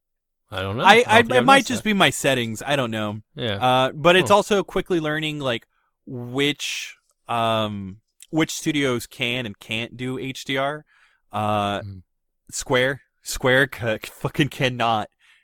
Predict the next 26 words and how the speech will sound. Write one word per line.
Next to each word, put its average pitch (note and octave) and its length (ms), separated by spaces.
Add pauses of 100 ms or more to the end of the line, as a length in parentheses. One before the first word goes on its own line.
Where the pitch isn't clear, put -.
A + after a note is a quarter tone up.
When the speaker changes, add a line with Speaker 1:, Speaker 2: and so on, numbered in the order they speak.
(140)
Speaker 2:
It, A#2 280
like, A#2 380
they, C3+ 460 (1000)
the, C#3+ 320
the D#3+ 240
H G3 220
D G#3 80
R G#3 120
to F3 120
them D#3+ 260
is C3+ 140
just C#3 280
literally C3 840
everything B2+ 760
is A2 640 (160)
just A2+ 340
set. - 520 (840)
Like, C3+ 360
like, D#3 360
the D3 100
lighting D3 380
is C#3 160
just C#3 180
set C#3 300
to, A#2 580
uh, A2 420